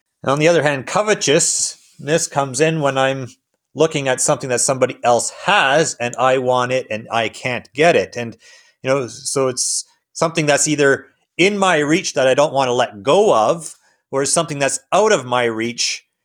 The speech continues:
that I want to hang, that, that I'm reaching after. And both of those things can really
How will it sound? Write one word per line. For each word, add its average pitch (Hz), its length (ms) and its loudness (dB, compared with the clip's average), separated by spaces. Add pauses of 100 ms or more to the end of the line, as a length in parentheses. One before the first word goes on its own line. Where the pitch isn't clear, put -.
(260)
that 127 140 4
I 131 60 6
want 135 220 2
to 123 160 -2 (220)
hang, 135 440 -2
that, 135 200 0
that 127 160 2
I'm 123 160 0
reaching 139 480 0
after. 156 480 0
And 117 300 -4
both 185 260 2
of 139 140 -2
those 135 260 2
things 139 300 -4
can 110 180 -8
really 120 300 2